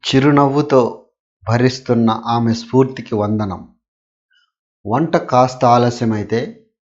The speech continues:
"ఆఫీసుకు టైమ్ అయిపోతుంది, నీకేం తెలుస్తుంది నా టెన్షన్?" అంటూ ఇల్లాలి మీద విరుచుకుపడతారు. ట్రాఫిక్ సిగ్నల్ దగ్గర ఎర్ర లైట్ పడితే, నిమిషం పాటు వేచి ఉండలేని అసహనంతో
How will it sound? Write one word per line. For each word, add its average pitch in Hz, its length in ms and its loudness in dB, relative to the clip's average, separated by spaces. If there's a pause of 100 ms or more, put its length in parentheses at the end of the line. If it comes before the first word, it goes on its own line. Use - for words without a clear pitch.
(140)
"ఆఫీసుకు 147 440 0
టైమ్ 120 300 0
అయిపోతుంది, 117 840 -2
నీకేం 131 460 0
తెలుస్తుంది 135 560 0
నా 110 160 0
టెన్షన్?" 110 480 -8 (580)
అంటూ 117 520 0 (120)
ఇల్లాలి 135 400 4
మీద 123 220 0
విరుచుకుపడతారు. 107 840 -4 (920)
ట్రాఫిక్ 151 380 2
సిగ్నల్ 135 420 0
దగ్గర 120 240 2
ఎర్ర 113 320 4
లైట్ 117 300 0
పడితే, 107 480 -4 (280)
నిమిషం 147 600 0
పాటు 127 260 4
వేచి 117 360 0
ఉండలేని 107 680 0 (180)
అసహనంతో 120 840 -4